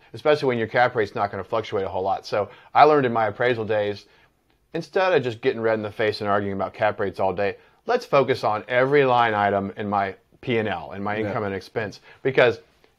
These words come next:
Speaker 1: it's less debatable. We can pull comps on all of it, and the
Speaker 2: Mm-hmm.
Speaker 1: property has already been performing if it's already, you know,
Speaker 2: Yeah.
Speaker 1: if it has historicals. And, um, we got a lot more deals accomplished, and we got a lot more appraisals approved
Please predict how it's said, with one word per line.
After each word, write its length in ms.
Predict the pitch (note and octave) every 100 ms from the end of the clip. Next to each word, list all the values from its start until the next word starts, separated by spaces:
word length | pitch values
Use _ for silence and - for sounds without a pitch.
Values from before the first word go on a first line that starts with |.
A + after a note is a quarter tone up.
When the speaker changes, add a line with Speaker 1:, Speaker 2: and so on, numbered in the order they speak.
| _
Speaker 1:
it's 120 | A#2
less 200 | A2+ D#3
debatable. 640 | D3+ G#2+ A2+ G2 E2 F2+ - -
We 100 | A2
can 100 | F#2+
pull 200 | D3 C3
comps 340 | B2+ A2 -
on 100 | G#2
all 140 | G#2+
of 80 | G#2
it, 100 | G#2+ -
and 200 | G3+ F#3
the 40 |
Speaker 2:
Mm-hmm. 80 | B2
Speaker 1:
property 600 | D3 F#3+ C#3+ A2 A2 B2+ _ -
has 180 | C#3 C3
already 280 | C#3 C3 A#2
been 200 | B2 A#2+
performing 540 | A2 - C#3+ C3 G2+
if 100 | F#2+
it's 160 | F#2+ G#2
already, 320 | G2+ F#2+ F2+
you 100 | G#2
know, 200 | F2+ F2
Speaker 2:
Yeah. 120 | G2
Speaker 1:
if 80 | G#2
it 60 | G#2
has 200 | A2+ G#2
historicals. 600 | F#2+ B2 C3+ B2+ G2+ G2 - -
And, 180 | - B2
um, 400 | A2 B2 A2 G2+ - _ -
we 140 | D3+
got 160 | G#3 D3+
a 40 |
lot 240 | A#2+ A#2
more 200 | B2 A#2
deals 300 | G#2+ A#2 A2+
accomplished, 420 | A2 A#2+ A2 A2+ A#2
and 80 |
we 60 | C3+
got 120 | C3+
a 40 | A2+
lot 180 | A2
more 200 | A#2+ A2
appraisals 460 | G#2 - A#2 A2 G2+
approved 540 | G2 - A#2+ A2+ G2+